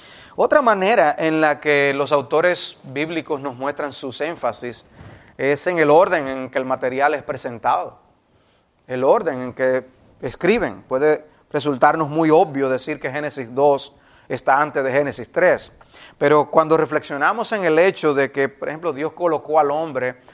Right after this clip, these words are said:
en el huerto del Edén para que labrara el huerto y lo cuidase, entonces, cuando vemos la caída del hombre en el pecado y, y la maldición pronunciada por Dios por causa del pecado,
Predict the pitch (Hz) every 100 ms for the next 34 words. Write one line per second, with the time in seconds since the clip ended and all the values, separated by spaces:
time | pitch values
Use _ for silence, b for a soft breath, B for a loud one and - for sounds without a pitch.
0 | B - 139 131 143 180 180 165 160 143
1 | 135 160 170 151 - 135 131 139 135 131
2 | 123 131 196 269 240 180 156 156 262 -
3 | 185 170 170 151 139 175 294 311 - 202
4 | _ _ b b b b b b b b
5 | 147 143 170 190 190 202 196 - - b
6 | b b b - 165 170 165 - _ 160
7 | 135 226 311 277 254 208 220 233 214 220
8 | 214 202 190 165 - 208 254 202 156 151
9 | - 156 151 156 151 156 151 151 151 147
10 | 143 - 190 214 202 165 185 190 185 165
11 | 143 139 185 214 165 - 143 131 165 165
12 | 160 151 143 135 196 190 139 143 -